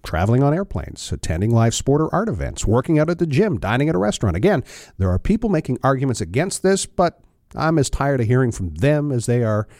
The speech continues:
tired of hearing from me. So what should I discuss? Well, you know, one colleague said it was ambitious to do a daily editorial, and they,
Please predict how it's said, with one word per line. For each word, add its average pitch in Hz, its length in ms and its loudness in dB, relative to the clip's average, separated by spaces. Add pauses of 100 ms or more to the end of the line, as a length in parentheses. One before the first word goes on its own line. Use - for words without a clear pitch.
(220)
tired 110 220 2
of 90 100 -4
hearing 104 240 2
from 107 260 2
me. 107 320 2
So 185 260 2
what 110 320 -4
should - 380 -6
I 170 100 2
discuss? - 540 -8
Well, 160 220 -2 (480)
you 160 60 -4
know, 156 80 2
one 156 320 4
colleague 143 520 0
said - 160 -2
it 151 40 0
was 131 120 4
ambitious 131 600 -2
to - 100 -2
do 117 140 4
a 101 40 2
daily 120 540 2
editorial, 104 520 2
and 113 100 2
they, 160 140 0